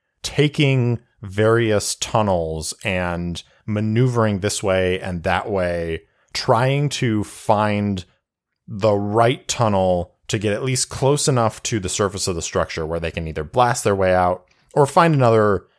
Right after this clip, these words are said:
sort of tunnel that leads directly outside. Based on this structure, there are probably rooms or sections of the structure that are open to space. So he might find his way to one of those. The question is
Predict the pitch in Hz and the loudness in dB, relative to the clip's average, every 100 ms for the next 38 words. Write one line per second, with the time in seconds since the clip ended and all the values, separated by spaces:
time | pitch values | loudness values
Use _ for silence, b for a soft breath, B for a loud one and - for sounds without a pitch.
0 | b - 104 90 - 123 110 95 95 95 | b -2 -2 -2 -2 0 2 2 2 -2
1 | 110 101 98 87 - 110 104 95 - 85 | -2 -4 -4 -4 0 2 2 0 -4 -8
2 | 78 76 - 69 58 78 - _ _ _ | -8 -6 -6 -6 -10 -18 -20 _ _ _
3 | _ - 120 - 107 95 90 - 98 87 | _ 0 2 4 2 2 0 0 -2 -2
4 | - 78 87 101 104 139 139 120 98 104 | -4 -6 0 0 4 4 4 2 0 0
5 | 104 98 95 - - _ _ _ - 95 | 2 0 -2 -4 -10 _ _ _ -4 0
6 | 95 95 - - 113 - 110 98 90 - | 2 0 0 2 2 2 0 0 -2 -4
7 | - 104 95 90 - 85 - 85 82 110 | 0 0 0 -4 -2 -2 -2 -4 -2 2
8 | 117 120 117 104 95 82 73 - 65 - | 6 6 4 0 -2 -4 -6 -8 -10 -6
9 | 101 110 147 131 131 139 139 - - - | -2 2 2 4 4 4 2 -6 -4 0
10 | 123 123 110 95 87 85 - 95 87 80 | 2 2 0 -2 -4 -4 -4 -4 -4 -4
11 | - 95 80 71 71 65 65 - - _ | -6 -4 -4 -6 -8 -10 -12 -16 -18 _
12 | _ _ _ - 95 113 101 - 92 85 | _ _ _ -8 0 0 0 -2 -4 -4
13 | - | -6